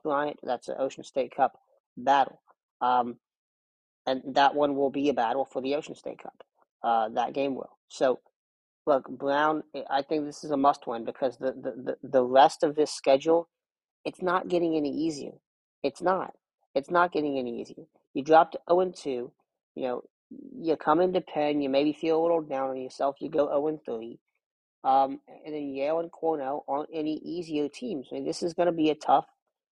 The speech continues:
battle. Um, whereas with Princeton, I mean, look, they've already played, uh, w-, what I would consider two of the other top teams in the Ivy. They've beaten Penn. Okay, they lost to Yale. All right.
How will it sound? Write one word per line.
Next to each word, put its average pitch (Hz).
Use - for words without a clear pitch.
battle. 170
Um, 131
whereas 147
with 151
Princeton, 160
I 131
mean, 151
look, 165
they've 170
already 196
played, 143
uh, 123
w-, 135
what 147
I 131
would -
consider 135
two 151
of 139
the 127
other 151
top 131
teams 127
in 127
the 123
Ivy. 117
They've 135
beaten 180
Penn. 120
Okay, 135
they 123
lost 127
to 226
Yale. 135
All -
right. 123